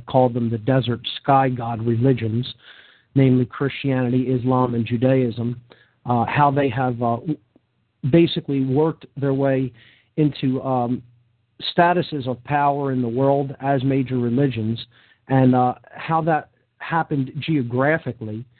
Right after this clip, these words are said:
and, uh, where their geographic positions are in relation to the earth today in, in their biggest concentrations. And, uh, we'll be looking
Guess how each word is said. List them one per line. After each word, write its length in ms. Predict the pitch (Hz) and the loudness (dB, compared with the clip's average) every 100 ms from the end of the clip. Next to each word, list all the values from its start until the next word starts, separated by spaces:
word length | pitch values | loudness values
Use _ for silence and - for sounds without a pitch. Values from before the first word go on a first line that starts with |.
| _ _ - | _ _ -4
and, 260 | 131 123 | 0 2
uh, 120 | 120 120 | 0 0
where 240 | 143 151 | 4 4
their 160 | 135 123 | 2 -2
geographic 640 | - 139 139 143 - - | -2 -2 0 -2 -4 -12
positions 560 | 123 113 151 - 123 117 | -6 0 0 0 -4 -4
are 320 | 127 147 139 123 | 0 2 2 -2
in 180 | 131 | -4
relation 440 | 123 131 143 - 127 | -2 0 0 0 -4
to 120 | 127 | -2
the 160 | 120 131 | 0 2
earth 200 | 139 139 - | 0 -2 -6
today 420 | 117 110 123 131 _ | -4 -2 -2 -4 _
in, 160 | 151 123 | 0 0
in 240 | - 139 127 | 4 4 4
their 160 | 120 | 2
biggest 480 | 113 135 123 135 - | -2 -4 -2 -4 -4
concentrations. 1000 | - 135 117 117 - 139 139 - 104 113 - _ _ - - _ | -2 -2 -2 -6 0 2 2 0 -8 -12 -14 _ _ -20 -20 _
And, 220 | - 127 127 | -2 2 4
uh, 180 | 127 135 | 2 2
we'll 160 | 143 | 0
be 140 | 147 151 | 0 0
looking 400 | 160 - 143 | 0 -4 -8